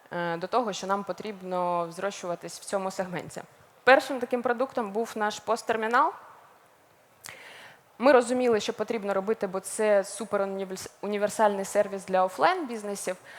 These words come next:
але в той же час на ринку вже є дуже сильний монополіст зеленого кольору, і ми тоді були десь як шлюпка поряд з Титаніком.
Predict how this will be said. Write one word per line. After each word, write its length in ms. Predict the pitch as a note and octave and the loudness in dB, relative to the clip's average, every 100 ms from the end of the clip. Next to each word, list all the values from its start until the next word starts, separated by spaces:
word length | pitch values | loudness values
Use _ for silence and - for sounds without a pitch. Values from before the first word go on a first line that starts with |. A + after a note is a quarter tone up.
| - | 0
але 220 | - G#3+ | 8 8
в 60 | A3+ | 8
той 140 | A#3 | 2
же 140 | A3+ A3 | -4 -2
час 300 | B3 C4+ A#3+ | 0 0 0
на 100 | G#3 | -2
ринку 400 | A3 A#3+ G#3+ F#3+ | 0 -2 -4 -6
вже 180 | F3+ G3+ | -6 -4
є 160 | A3 | -4
дуже 240 | G3 F#3+ G3 | -4 -8 -8
сильний 480 | - A3+ G#3+ F#3+ | -6 -4 -4 -4
монополіст 720 | F#3+ G3 G3 G#3 A3 G#3+ - | -4 -4 -2 -4 -6 -8 -12
зеленого 460 | F#3 G3+ G#3 G#3+ G#3+ | -2 2 2 0 -6
кольору, 460 | - D#4+ D4 G#3+ F3+ | 0 2 2 0 -4
і 380 | F#3 F#3 F3+ - - - - _ - - | -6 -4 -4 -6 -18 -20 -20 _ -20 -12
ми 240 | G#3+ A#3+ C4+ | 0 4 4
тоді 300 | A#3+ G3+ G#3+ | 2 -4 -2
були 320 | G#3+ A#3 C4+ | 0 2 2
десь 420 | A3 G#3+ - - - - - - - - | 0 0 -4 -10 -18 -20 -20 -20 -20 0
як 320 | G3+ G3 - | 4 4 2
шлюпка 640 | - B3+ D4 - - G3+ G3+ - - - - - | -8 -2 -2 2 6 6 4 -14 -20 -20 -14 2
поряд 260 | G#3+ G#3 | 4 4
з 80 | - | 0
Титаніком. 540 | G#3+ D#3 - - - | 2 2 2 -4 -10